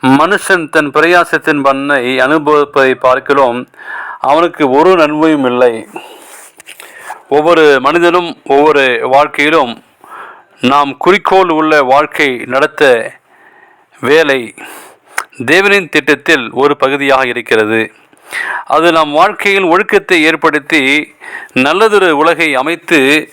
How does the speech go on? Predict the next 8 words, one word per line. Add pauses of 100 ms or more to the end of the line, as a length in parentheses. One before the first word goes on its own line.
(480)
அதன்,
அதில்
வாழ
செய்கிறது. (1000)
பத்தொன்பதாம்
நூற்றாண்டிலே (480)
பிரிட்டிஷ்
எழுத்தாளர்